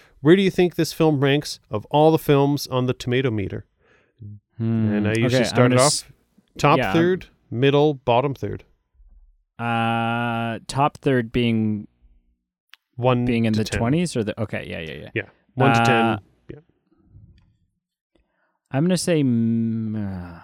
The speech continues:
Speaker 2: middle third.
Speaker 1: Okay, it's, it's not. It's in the bottom, like, twenty
Speaker 2: Bottom.
Speaker 1: plus.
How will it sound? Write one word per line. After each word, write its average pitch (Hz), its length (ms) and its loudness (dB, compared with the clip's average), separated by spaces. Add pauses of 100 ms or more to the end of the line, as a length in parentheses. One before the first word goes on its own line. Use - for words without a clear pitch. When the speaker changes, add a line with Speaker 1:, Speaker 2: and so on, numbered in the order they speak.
Speaker 2:
middle 107 380 -2
third. 135 600 -8 (1400)
Speaker 1:
Okay, 110 120 -6 (340)
it's, - 460 -4
it's 147 240 -4
not. 139 220 4
It's - 160 -4
in 156 100 2
the 170 100 2
bottom, 131 680 2
like, 120 220 -6
twenty 127 320 0
Speaker 2:
Bottom. 101 80 -6
Speaker 1:
plus. - 500 -10